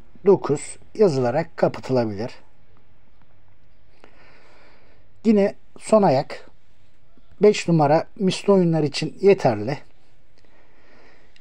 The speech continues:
İlk rakibi altı numaradır. Daha sonra geniş oynayanlar bu ayağı da kapatabilir. Beş ilk atımız.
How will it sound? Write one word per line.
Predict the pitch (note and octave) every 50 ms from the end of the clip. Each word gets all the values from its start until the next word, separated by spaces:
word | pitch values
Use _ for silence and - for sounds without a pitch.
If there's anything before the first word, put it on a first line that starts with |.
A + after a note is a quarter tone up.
| - - - -
İlk | B3+ A#3+ - - -
rakibi | G3+ F3 - - F#3+ F#3 G#3
altı | G#3+ F#3+ F3+ E3+ - G#3 G#3+
numaradır. | G3+ D#3 C3+ B2 A#2+ G#2+ G#2+ D3 D#3+ - - - - - - - - - - - - - - - - - - - - - - - - - - - - - - - - - - - - - - - - - - - - - - - - - - - - - - - - - - - - - - - - -
Daha | - G#3 G#3 E3+
sonra | - - D3 C3+ C#3+
geniş | D3+ D3 F3 F#3 F#3 - -
oynayanlar | B2 A#2 A#2 A#2+ A#2 A2+ C#3+ F3 F3+ - -
bu | F3+ F3 E3+
ayağı | D3+ C#3+ C#3 C3
da | A#2+ B2+
kapatabilir. | - - - - A2+ - - A2+ G2+ G2+ G2+ C3+ - - - - - - - - - - - - - - - - - - - - - - - - - - - - - - - - - - - - - - - -
Beş | F#3+ F#3+ F3+ -
ilk | - - G#3+ G#3 G3+ -
atımız. | E3 - - C#3 A#2+ B2 D3+ - - - -